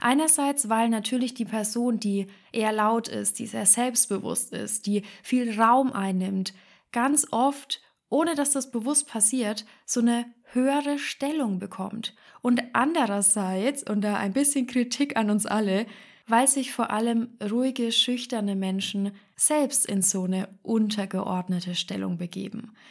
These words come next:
Und das ist ja auch ganz klar, denn wenn ich untergeordnet bin, wenn ich weniger Aufmerksamkeit bekomme, wenn ich weniger sagen muss, dann fühlt sich das natürlich viel sicherer an, wie wenn jetzt alle Augen auf mich gerichtet sind,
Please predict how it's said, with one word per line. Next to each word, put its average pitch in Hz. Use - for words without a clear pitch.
Und 277
das 254
ist 233
ja 220
auch 202
ganz 190
klar, 214
denn 202
wenn 214
ich 208
untergeordnet 226
bin, 180
wenn 214
ich 208
weniger 262
Aufmerksamkeit 214
bekomme, 185
wenn 196
ich 208
weniger 254
sagen 240
muss, 185
dann 208
fühlt 269
sich 240
das 214
natürlich 202
viel 254
sicherer 233
an, 185
wie 226
wenn 226
jetzt 220
alle 240
Augen 220
auf 208
mich 233
gerichtet 202
sind, 202